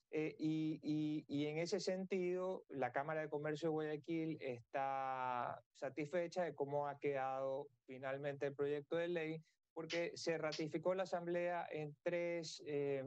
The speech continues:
artículos que realmente, pues, no vulneran la libertad de expresión y,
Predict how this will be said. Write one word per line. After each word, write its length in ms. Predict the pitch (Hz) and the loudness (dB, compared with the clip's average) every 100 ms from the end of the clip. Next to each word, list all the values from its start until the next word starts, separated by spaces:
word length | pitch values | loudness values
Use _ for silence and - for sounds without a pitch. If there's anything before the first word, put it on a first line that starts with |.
| 143 143 | -2 0
artículos 720 | 143 156 214 180 175 180 160 | 0 2 0 2 0 0 0
que 120 | 160 | 0
realmente, 720 | 143 147 156 156 160 156 160 | 2 0 0 -2 -2 0 -2
pues, 240 | 160 143 143 | 0 -2 0
no 260 | 143 151 | 2 2
vulneran 680 | 156 156 151 156 151 151 151 | 2 0 0 -2 0 0 2
la 80 | 139 | 2
libertad 500 | 135 127 123 127 123 | 2 0 -2 -2 0
de 80 | 135 | -2
expresión 600 | 127 120 120 135 131 | -4 -6 -2 -2 -2
y, 60 | 135 | -6